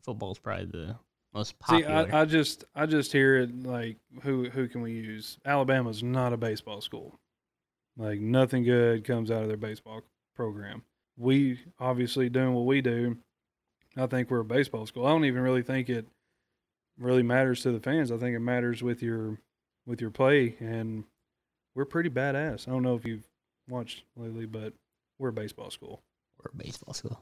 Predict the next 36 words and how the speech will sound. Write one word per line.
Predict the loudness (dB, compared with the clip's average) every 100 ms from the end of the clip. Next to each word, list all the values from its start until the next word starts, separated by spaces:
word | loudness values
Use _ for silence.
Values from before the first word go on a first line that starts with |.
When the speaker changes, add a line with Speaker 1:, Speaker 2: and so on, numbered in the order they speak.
| _
Speaker 1:
No, | 0 0 -6 _
we're | -4
not. | -4 -6 -12 _ _ _
We're | -6
the | 0 4
University | 4 4 2 -4 -6 -8
of | -10
Arkansas. | -12 -12 -12 -12 -14 -18 _ _ _ _ _ _ _ _
That's | -6 -4
Speaker 2:
That | -4
Speaker 1:
what | -4
we | -4
Speaker 2:
happens | -6 -8
Speaker 1:
are. |
Speaker 2:
to | -8
be | -6 -4 -4
a | -6
baseball | -6 -4 -4 -8 -18
school. | -18 -16 -16 -16 _ _ _ _ _ _ _ _ _ _ _ _ _ -6
Did | -2
you | -2
see | 2 2
Campbell, | 2 2 2 2 2 2
uh, | 2 0
broke | 0 -2 -2
his | -4 -4
own | -4 -2 -4
record | 0 -2 -2 -6
for | -6 -10 -8
strikeouts | -4 -4 -2 -4 -4
in | -8
a |
College | -6 -6 -6
World | -6 -6
Series | -4 -4 -4
game? | -6